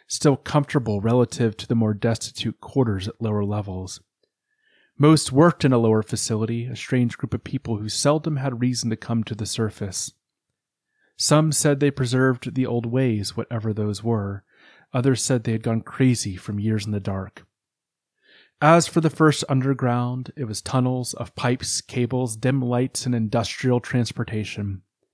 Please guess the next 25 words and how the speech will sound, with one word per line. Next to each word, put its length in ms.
Ferrith 460
led 220
the 80
way, 260
winding 560
through 140
the 80
passages, 580
and 160
Ferry 260
lost 440
his 160
sense 240
of 80
direction. 640
At 100
last 460
they 100
came 300
to 80
the 100
stairs, 560
followed 400
them 160
up, 240